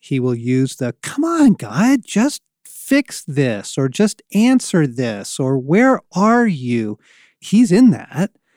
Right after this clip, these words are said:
He may not have caused it, but he'll sure use it. He'll use the disruption to bring us into new places. I'm thinking of Jesus with the rich young ruler. It's like, "Wow, that's really good.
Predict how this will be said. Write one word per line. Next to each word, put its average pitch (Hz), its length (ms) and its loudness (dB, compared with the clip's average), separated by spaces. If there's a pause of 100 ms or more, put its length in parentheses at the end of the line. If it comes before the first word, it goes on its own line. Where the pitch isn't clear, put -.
(420)
He 160 100 -2
may 127 140 0
not 107 160 -8
have - 140 -20
caused 208 580 0
it, 104 160 -8
but - 140 -10
he'll 156 280 0
sure 185 320 0
use 175 480 2
it. 117 360 -10
He'll 151 160 0
use 165 500 2
the 175 120 0
disruption 127 1200 -4 (720)
to 143 140 -4
bring 135 460 0
us 123 240 -4
into 120 600 -2
new 117 240 -4
places. 160 500 -2
I'm 113 100 -10
thinking 120 320 -8
of 110 100 -12
Jesus 123 480 -6
with 127 120 -6
the 123 80 -4
rich 117 280 -8
young 113 220 -4
ruler. 117 460 -2
It's - 160 -20
like, - 180 -16
"Wow, 202 180 -6
that's 202 240 -4
really 208 160 0
good. 233 340 -2